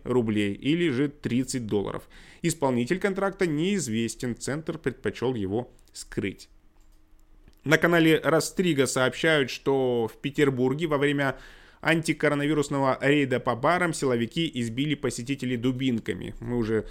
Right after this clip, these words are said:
читали как-то эту новость, но здесь есть подробности. Произошло это в баре «Комод». Его владелец Александр Коновалов, э, создавший так называемую карту сопротивления,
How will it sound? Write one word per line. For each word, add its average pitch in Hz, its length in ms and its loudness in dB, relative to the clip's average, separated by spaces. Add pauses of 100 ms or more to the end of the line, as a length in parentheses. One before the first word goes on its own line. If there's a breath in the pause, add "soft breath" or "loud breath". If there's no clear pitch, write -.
(200 loud breath)
читали 107 420 0
как-то 107 280 -4
эту 107 160 -2
новость, 185 420 -2
но 135 260 0
здесь 131 260 -2
есть 131 160 -4
подробности. 123 640 -2 (480 loud breath)
Произошло 185 400 6
это 185 160 2
в 139 80 0
баре 175 260 6
«Комод». 139 540 2
Его 135 160 0
владелец 156 640 4
Александр 147 600 2
Коновалов, 160 720 4
э, 139 340 2
создавший 139 640 0
так 131 120 -8
называемую 135 560 0
карту 139 340 0
сопротивления, 160 880 2